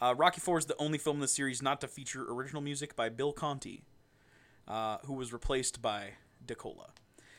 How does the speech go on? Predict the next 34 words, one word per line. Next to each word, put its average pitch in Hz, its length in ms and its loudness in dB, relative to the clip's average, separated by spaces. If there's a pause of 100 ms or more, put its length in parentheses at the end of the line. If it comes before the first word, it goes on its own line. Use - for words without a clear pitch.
(180)
However, 151 260 8
it 147 80 6
does 143 180 6
feature 139 320 -4
arrangements 127 400 0
of 107 100 -8
themes 127 460 -2
composed 165 480 2
by 175 100 4
Conti 165 320 2
from 131 180 -6
previous 113 320 -6
films. 151 760 -2 (840)
Uh, 120 120 4
Conti 269 360 6
was 208 100 2
too 226 140 2
busy 180 240 4
with 151 100 -4
the 135 80 -2
first - 300 2
two 165 160 0
Karate 135 440 2
Kid 110 220 -8
films - 400 -8
at 117 80 -10
the - 60 -20
time, - 380 -10 (500)
which 151 240 2
were 160 160 8
directed 147 480 8
by 123 200 10
the, 110 280 -4
uh, 104 140 -8